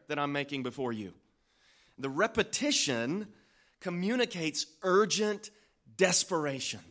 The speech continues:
David has come to the place where all he can do is beg the Lord to hear his prayer. These are emotional pleas.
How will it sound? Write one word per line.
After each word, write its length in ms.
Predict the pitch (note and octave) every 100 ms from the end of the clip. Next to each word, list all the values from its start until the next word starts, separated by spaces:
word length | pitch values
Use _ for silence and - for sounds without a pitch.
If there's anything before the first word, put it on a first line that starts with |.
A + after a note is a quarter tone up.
| - _ _ _ - - -
David 260 | D#3+ G#3 A3
has 100 | G#3+
come 200 | G3+ G3+
to 60 |
the 80 | G3
place 360 | F#3+ C#3+ B2+ -
where 140 | C#3
all 240 | D3+ E3
he 80 | F3+
can 140 | E3+ D3+
do 120 | D3
is 140 | C#3+
beg 580 | A2 G#2+ G#2 F3+ F3 D3+
the 100 | B2+
Lord 500 | C3+ C3 D#3 D3 C#3 - -
to 100 | C#3+
hear 280 | B2+ D3 C#3
his 120 | C3
prayer. 400 | - A#2+ A#2 G2 - _ _ _ _ _ _ _ _ _ _ _ _ _ _ _ _ _ -
These 220 | C#3+ D#3
are 100 | C3+
emotional 640 | C3 C#3 D3+ F3+ - F#3
pleas. 640 | E3+ E3 D#3+ D3 G2+ -